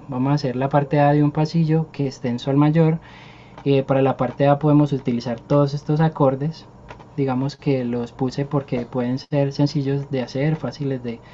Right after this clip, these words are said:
de hacer en un tiple o de pronto en una guitarra. Eh, entonces, bueno, aquí tenemos esto. Y luego las figuras rítmicas que podemos utilizar son corcheas negras, blancas, con y sin puntillo,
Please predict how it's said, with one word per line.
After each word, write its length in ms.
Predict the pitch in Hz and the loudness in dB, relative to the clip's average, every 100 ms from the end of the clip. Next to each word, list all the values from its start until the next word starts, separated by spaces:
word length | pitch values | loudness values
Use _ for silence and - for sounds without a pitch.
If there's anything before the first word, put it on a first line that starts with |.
| - - - | -20 -20 -14
de 120 | - 123 | -6 -4
hacer 240 | 127 120 | -2 -2
en 120 | 131 | 0
un 140 | 135 139 | 0 0
tiple 580 | 135 139 139 139 135 | 2 2 0 -2 -4
o 60 | 131 | -4
de 60 | 117 | -6
pronto 340 | 120 117 127 | -8 -8 -6
en 60 | 131 | -2
una 180 | 139 | 0
guitarra. 500 | 151 160 156 147 156 - - - - - - - - | 0 2 0 0 -2 -6 -20 -20 -20 -20 -20 -14 -6
Eh, 140 | 120 | -4
entonces, 380 | 123 120 120 131 | -2 -4 -4 -2
bueno, 200 | 127 117 | 0 -2
aquí 220 | 117 120 | -4 -6
tenemos 380 | 131 135 143 147 | -2 0 0 0
esto. 400 | 180 - 170 - - - | -2 0 -2 -2 -10 -6
Y 300 | 165 185 208 | -2 0 2
luego 340 | 196 165 147 170 | 6 6 6 6
las 180 | 151 143 | 6 4
figuras 640 | 143 139 143 156 165 160 | 4 4 6 6 4 4
rítmicas 480 | 156 151 160 151 135 | 4 4 4 0 -6
que 100 | 131 | -4
podemos 300 | 127 123 135 | -2 0 0
utilizar 440 | 139 120 - 180 | 0 0 2 2
son 320 | 170 131 123 123 | 2 -2 -2 -4
corcheas 560 | 160 131 - 165 165 | -6 -4 2 4 4
negras, 640 | 147 139 175 175 165 - - | 4 4 4 4 2 0 -8
blancas, 640 | 135 131 160 165 - 170 165 | -2 2 2 2 2 2 2
con 260 | 165 160 | 4 6
y 60 | 165 | 6
sin 160 | 160 139 | 4 0
puntillo, 640 | 127 123 175 190 190 | -2 -2 0 0 0